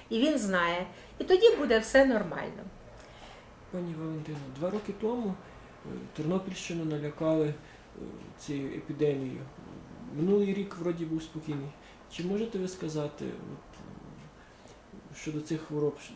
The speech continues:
Speaker 2: чи, е, готу-, от ви розказали, як підготуватись. Чи не боятись таких, чи це все пропаганда, щоб наші батьки от М, якось старші люди дуже переживають, чи не повториться таке, бо от знову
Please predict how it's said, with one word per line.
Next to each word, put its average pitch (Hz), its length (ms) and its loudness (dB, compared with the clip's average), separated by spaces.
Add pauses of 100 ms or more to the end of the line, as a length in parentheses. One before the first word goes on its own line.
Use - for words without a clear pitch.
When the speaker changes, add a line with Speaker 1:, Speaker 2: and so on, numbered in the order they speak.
(140)
Speaker 2:
чи, - 60 -16
е, - 440 -14 (340)
готу-, - 340 -6
от - 60 -4 (380)
ви 170 140 0
розказали, 165 380 -2
як 160 140 -2
підготуватись. 151 640 -2 (400)
Чи 175 140 0
не 190 100 4
боятись 160 480 2
таких, 151 280 -12 (180)
чи - 140 -14
це 180 100 -2
все 170 200 -4
пропаганда, 151 760 -4
щоб - 220 -14
наші 165 360 -2 (120)
батьки 165 400 0
от 151 140 -2 (640)
М, 127 60 -8 (800)
якось 147 140 -8
старші 170 360 2
люди 156 180 0
дуже 165 240 0
переживають, 165 760 0
чи 156 120 -2
не 151 60 0
повториться 156 580 0
таке, 147 280 -8
бо 147 60 -2
от 151 160 -2 (840)
знову 170 280 4